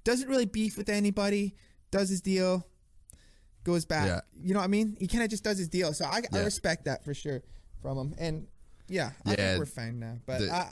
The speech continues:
Speaker 1: that was, uh, that was the,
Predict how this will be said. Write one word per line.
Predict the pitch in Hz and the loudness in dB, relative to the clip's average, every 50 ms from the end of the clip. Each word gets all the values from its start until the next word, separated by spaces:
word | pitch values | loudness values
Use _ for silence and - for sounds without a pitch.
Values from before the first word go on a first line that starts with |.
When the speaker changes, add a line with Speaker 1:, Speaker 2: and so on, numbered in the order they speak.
| - - | -8 -6
Speaker 1:
that | 165 180 190 208 214 | -2 0 0 2 0
was, | 214 196 190 - | 0 -2 -2 -2
uh, | 190 175 165 160 160 160 - - - - - - - - - - - - - - - - - | -2 0 0 0 -2 -4 -8 -16 -18 -18 -20 -20 -20 -20 -20 -20 -20 -20 -20 -20 -16 -4 -2
that | 165 156 175 175 | -2 0 0 0
was | 202 196 170 160 156 - - - - - - - - - - - - | 0 0 -2 -2 -8 -12 -14 -14 0 4 6 6 8 6 6 6 4
the, | 156 151 160 151 143 139 135 | 4 6 6 6 6 4 4